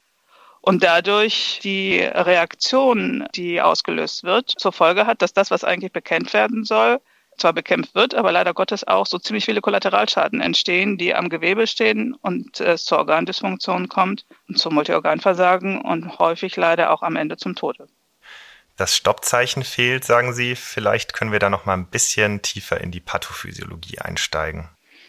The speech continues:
Speaker 1: Wir gehen mal von einer Wunde aus, weil das ist einfacher zu erklären. Wir haben eine Wunde, die Schutzfunktion der Haut funktioniert nicht. Wir haben Erreger, die dann ins Gewebe eintreten. Das Immunsystem ist dafür konzipiert, das zu erkennen.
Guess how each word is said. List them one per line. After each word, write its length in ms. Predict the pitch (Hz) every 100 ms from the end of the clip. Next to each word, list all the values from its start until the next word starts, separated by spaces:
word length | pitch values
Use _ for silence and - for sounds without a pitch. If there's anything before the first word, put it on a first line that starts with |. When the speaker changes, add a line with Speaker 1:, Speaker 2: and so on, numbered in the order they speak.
| _ _ -
Speaker 1:
Wir 140 | 220
gehen 120 | 254
mal 140 | 247 220
von 160 | 208
einer 240 | 190 185 156
Wunde 240 | 165 180
aus, 180 | 135 -
weil 140 | 143
das 120 | 139
ist 120 | - -
einfacher 720 | 165 - 160 - 156 151 -
zu 100 | -
erklären. 560 | - - 143 139 - -
Wir 140 | 180 180
haben 280 | 202 208
eine 680 | - 180 175 165 160 - - - - _ _
Wunde, 560 | 185 165 214 269 285 285
die 100 | 165
Schutzfunktion 680 | - 190 - 175 - 180 165
der 160 | 156
Haut 260 | 160 156 -
funktioniert 520 | 156 139 160 196 226
nicht. 180 | 220 -
Wir 100 | 175
haben 400 | 160 165 165 165 - _
Erreger, 460 | - - 156 160 151
die 220 | 151 147
dann 300 | 147 139 139 -
ins 240 | - 165 -
Gewebe 400 | 165 143 - -
eintreten. 440 | - - - - _ _ _ -
Das 100 | -
Immunsystem 600 | 190 247 247 - 247 220
ist 240 | 196 -
dafür 600 | 180 - 170 160 156 - _
konzipiert, 600 | - 170 - - 214 214
das 140 | 180 -
zu 100 | 170
erkennen. 600 | - - 147 151 190